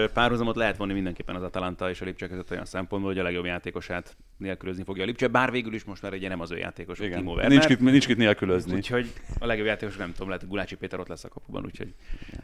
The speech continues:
Speaker 1: ezzel
Speaker 2: Vidi
Speaker 1: talán
Speaker 2: Orbán talán a védelemben.
Speaker 1: bízunk benne. Igen, ez lehet, ez nagyon sokat számíthat a Lipcse szempontjából. Én azért náluk ott a tavasszal, ezt már sokszor elmondtam itt szerintem a podcastben is, hogy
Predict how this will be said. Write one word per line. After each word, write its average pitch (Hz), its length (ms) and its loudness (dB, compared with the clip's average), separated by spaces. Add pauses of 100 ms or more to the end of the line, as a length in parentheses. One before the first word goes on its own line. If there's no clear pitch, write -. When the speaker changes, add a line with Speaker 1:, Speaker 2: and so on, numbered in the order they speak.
Speaker 1:
ezzel 101 240 -2
Speaker 2:
Vidi 104 120 2
Speaker 1:
talán 98 140 6
Speaker 2:
Orbán 92 200 0
talán 85 220 -6
a 82 40 -8
védelemben. 90 540 -4
Speaker 1:
bízunk 98 300 0
benne. 147 220 0
Igen, 240 240 6
ez 135 120 4
lehet, 110 320 0
ez 101 120 -8
nagyon 117 240 0
sokat 98 260 -4
számíthat 92 360 -4
a 95 40 -6
Lipcse 90 280 -6
szempontjából. 117 1120 2 (460)
Én 113 140 -2
azért 110 260 0
náluk 127 280 4
ott 110 100 0
a 104 80 0
tavasszal, 110 420 2
ezt 101 140 -2
már 101 120 -4 (140)
sokszor 92 300 -6
elmondtam 87 340 -6
itt 85 80 -8
szerintem 87 280 -8
a 87 60 -8
podcastben 87 520 -8
is, 90 160 -10
hogy - 540 -8